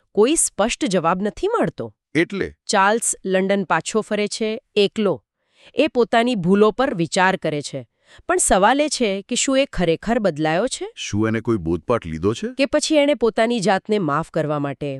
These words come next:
Speaker 1: પોતાની જાતને નિર્દોષ સાબિત કરવા માટે એક નવી, વધુ જટિલ વાર્તા ઘડી કાઢી છે?
Speaker 2: વાહ.
Speaker 1: આ સવાલ લેખિકા આપણા માટે છોડી દે છે.
Speaker 2: એટલે અંતમાં પણ આપણને એના પર પૂરો ભરોસો નથી આવતો.
Speaker 1: બિલકુલ.
Speaker 2: આખી નવલકથામાં જે કેન્દ્રીય વિષય છે,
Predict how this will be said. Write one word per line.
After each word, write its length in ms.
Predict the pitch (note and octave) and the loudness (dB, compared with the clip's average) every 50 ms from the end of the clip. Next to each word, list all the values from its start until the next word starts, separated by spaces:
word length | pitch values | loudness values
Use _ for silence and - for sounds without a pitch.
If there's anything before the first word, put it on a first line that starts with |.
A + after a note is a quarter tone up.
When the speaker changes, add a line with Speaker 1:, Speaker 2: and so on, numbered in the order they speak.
| - - | -8 -6
Speaker 1:
પોતાની 340 | F3 E3+ - G#3 G#3+ G#3+ G#3+ | -6 0 0 2 2 2 2
જાતને 400 | E3 G#3 F#3+ F#3 - G#3+ G3+ G3 | 4 2 2 2 0 -2 -2 0
નિર્દોષ 540 | F3 E3 E3 D#3 D3 D#3+ A#3+ C#4 C4+ - | 0 0 0 0 2 4 4 4 4 0
સાબિત 400 | - - - F3+ F3 E3+ G3 - | -4 -2 0 0 2 2 0 0
કરવા 320 | - - F#3 F3 E3 F3+ F3 | 0 -2 0 0 2 0 0
માટે 380 | F3 D#3 D3+ - G#3+ G#3 D#3 - _ _ - - - - | 0 -2 -2 0 0 0 -2 -2 _ _ -20 -20 -10 -2
એક 160 | - C#4+ - - | 0 0 0 0
નવી, 440 | F#3+ F3 F#3 G#3 A3 C4 A#3 E3 - _ _ - | 0 2 2 4 4 2 0 0 -4 _ _ -8
વધુ 340 | D3+ C#3+ F#3+ F#3+ E3 A3+ B3 | 0 2 4 4 4 4 2
જટિલ 440 | F#3 - F#3 D#3+ - - A#3+ C4+ B3+ | 2 0 -2 -2 0 -2 -2 0 2
વાર્તા 340 | C4 C4 C4 - - C4+ B3+ | 2 0 0 0 -2 -2 -2
ઘડી 220 | G3 G#3+ A3+ B3+ | 0 -2 -4 -2
કાઢી 300 | - C#4 B3+ B3+ C4+ C4+ | -2 -2 -4 -2 -4 -4
છે? 240 | - - D4 D#4 F4+ _ _ _ - | -6 -6 -8 -8 -10 _ _ _ -12
Speaker 2:
વાહ. 340 | - D2 D2+ - C#2+ C#2 C#2 - - _ _ - | -6 -4 -4 -4 -4 -6 -8 -14 -20 _ _ -2
Speaker 1:
આ 180 | - F3+ G3+ C4 | 0 2 2 2
સવાલ 500 | - - - G3 E3+ E3 E3 G3 - - - | 0 0 -2 0 0 0 0 0 -4 -6 -4
લેખિકા 560 | F3 E3+ E3 D#3+ - - - A3 - C#4+ D4 | -4 -2 -2 -4 -4 -6 -8 -4 -2 0 0
આપણા 340 | C4+ A3 - - F#3+ F3 E3+ | 0 -2 -2 -2 -2 -2 0
માટે 260 | D#3+ D#3 B2+ E3 D#3 | -2 -4 -2 -4 -6
છોડી 320 | - - - D3+ C#3+ C3+ | -4 -4 -6 -4 -4 -4
દે 160 | B2 C3+ C3 | -4 -6 -8
છે. 240 | B2 - - B2 B2 - | -8 -8 -12 -14 -8 -4
Speaker 2:
એટલે 240 | C3+ C3+ E3+ F#3 F#3 | -4 -4 -2 -2 -2
અંતમાં 460 | - A#2+ B2 C3 A#2+ E3 F3 F#3 F#3 | 0 0 -2 0 0 0 0 0 2
પણ 140 | F#3 F3+ E3+ | 2 2 0
આપણને 320 | D#3+ C3+ - E3+ D#3+ D#3+ | 0 0 -2 -2 0 0
એના 160 | D#3 D3+ D3+ | 0 0 0
પર 160 | D3 D3+ D3+ B2+ | 0 0 -2 -2
પૂરો 260 | - B2 C3 C3 B2 | 0 0 2 2 2
ભરોસો 360 | F#2+ G2+ G2+ G#2 F#2+ - G#2 | 2 2 0 0 0 -2 -4
નથી 260 | F2+ F#2 E2 F#2+ F2+ | -4 -4 -4 -4 -6
આવતો. 340 | D2 C2 C#2 - - C2+ - - | -4 -6 -8 -10 -14 -18 -16 -8
Speaker 1:
બિલકુલ. 880 | F3 D#3+ F#3+ F#3 F3+ D#3+ - - F#3+ F#3+ F3 D#3 C#3+ C#3 C3+ C3 C3+ B2+ A#2+ | 0 2 2 2 2 -2 0 2 2 2 2 2 0 -4 -4 -6 -8 -4 -2
Speaker 2:
આખી 360 | G#2 B2+ C3+ - - - A#3 | -2 -2 -2 -4 -4 -4 -2
નવલકથામાં 600 | G#3 E3+ D#3 E3 E3 D3+ D#3 C3+ D#3 D#3 D#3 D#3 | 0 2 2 2 2 0 -2 -2 -2 -2 -2 -2
જે 100 | C3+ D3 | -2 -4
કેન્દ્રીય 400 | A2+ - A2 A2+ B2+ C#3+ E3 E3+ | -2 0 0 0 2 4 4 4
વિષય 360 | C#3+ A#2+ G#2+ - - G2 F2 | 4 2 0 0 0 0 0
છે, 220 | E2 - - F2 | -2 -4 -8 -10